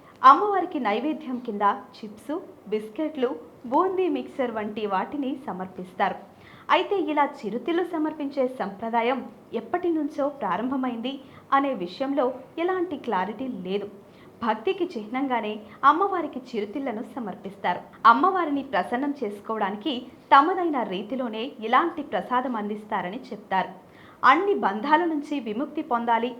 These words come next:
అనుకునే వారికి కామాఖ్య ఆలయం స్వాగతం పలుకుతుంది. అన్నింటినీ త్యజించిన వారు ఇక్కడ మనకు తారసపడుతూ ఉంటారు. కామాఖ్య దేవిని గురించి ఎలాగో చెప్పుకుంటున్నాం కాబట్టి ఆలయ చరిత్రను కూడా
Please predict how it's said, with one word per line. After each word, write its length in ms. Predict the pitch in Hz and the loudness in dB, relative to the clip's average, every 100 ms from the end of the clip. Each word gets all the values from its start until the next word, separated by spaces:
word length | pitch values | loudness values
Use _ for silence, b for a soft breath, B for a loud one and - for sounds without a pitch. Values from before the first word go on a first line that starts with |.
| - | -4
అనుకునే 360 | 226 208 226 | -4 -6 -8
వారికి 480 | 208 202 - 359 - B B - | -2 -2 -2 -4 -4 B B 8
కామాఖ్య 600 | 320 392 359 339 302 - 247 | 8 8 0 -2 0 2 4
ఆలయం 340 | 208 220 240 - | 4 2 -6 -8
స్వాగతం 400 | - 175 190 247 | -4 -4 -4 -10
పలుకుతుంది. 640 | 226 190 175 180 202 196 - - B B B B 254 | -8 -8 -8 -8 -6 -6 -8 -18 B B B B 10
అన్నింటినీ 540 | 294 381 381 339 302 | 10 8 2 2 0
త్యజించిన 640 | 294 240 233 311 302 262 | 2 2 2 0 -2 -4
వారు 340 | 214 196 269 - - - | -2 0 0 0 -6 -8
ఇక్కడ 240 | 277 320 | -4 -2
మనకు 380 | 277 247 - 240 | -2 -2 -4 -8
తారసపడుతూ 760 | - 170 202 - - 202 240 | -4 -4 -4 -8 -10 -8 -6
ఉంటారు. 600 | 196 190 202 196 - - B B - - | -6 0 0 0 -6 -18 B B -20 8
కామాఖ్య 520 | 254 247 370 415 403 | 12 12 10 4 2
దేవిని 320 | 311 311 302 285 | 0 0 0 0
గురించి 420 | 277 262 262 208 | 0 -2 -4 -4
ఎలాగో 380 | 165 208 277 339 | 0 2 2 0
చెప్పుకుంటున్నాం 720 | 339 294 - 269 254 247 247 240 | -2 -6 -4 -6 -4 -4 -2 -2
కాబట్టి 440 | 220 214 220 220 B B - | -2 -2 -6 -10 B B 8
ఆలయ 540 | 240 285 294 277 - | 10 10 4 -4 -2
చరిత్రను 400 | 240 254 - 247 | -2 -2 -6 -8
కూడా 340 | 247 202 208 | -4 -2 -2